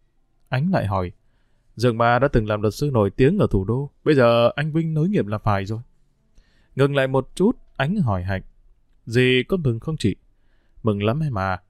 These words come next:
hôm anh Vinh đậu ra trường, chị mới thấy hai ông bà nói chuyện vui vẻ với nhau lâu như vậy. Nhưng rồi không hiểu sao, vẫn không thuận thảo được.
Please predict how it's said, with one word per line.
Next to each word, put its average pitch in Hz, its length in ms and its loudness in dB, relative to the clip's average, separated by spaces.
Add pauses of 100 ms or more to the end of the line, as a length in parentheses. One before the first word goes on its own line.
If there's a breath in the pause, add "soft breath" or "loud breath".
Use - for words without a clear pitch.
hôm 120 220 -2
anh 120 120 -4
Vinh 117 200 -2
đậu 104 220 2
ra 120 160 -2
trường, 98 320 0
chị 120 140 0
mới 117 120 -4
thấy 147 180 2
hai 151 140 -4
ông 139 160 -4
bà 95 200 -2
nói 120 200 -2
chuyện 113 180 0
vui 135 180 -4
vẻ 95 160 -2
với 143 120 -4
nhau 139 140 -6
lâu 131 160 -2
như 127 140 -8
vậy. 117 200 -2 (500)
Nhưng 127 140 -2
rồi 98 260 2
không 135 180 -2
hiểu 101 140 0
sao, 123 440 -8
vẫn 139 160 0
không 170 160 0
thuận 117 200 2
thảo 95 220 0
được. 98 300 -4